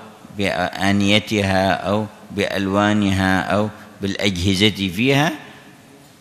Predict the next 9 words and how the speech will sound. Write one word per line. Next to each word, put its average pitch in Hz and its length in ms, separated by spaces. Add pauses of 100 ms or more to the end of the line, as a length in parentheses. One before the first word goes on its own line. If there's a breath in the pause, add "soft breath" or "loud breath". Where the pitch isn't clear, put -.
(400)
والله 92 680
ما 95 220
عند 95 420
بيوت 95 540
الولاية 101 580
كالصادقين 95 600
ولو 95 420
كانت 123 400 (480 loud breath)
بيوتا 101 640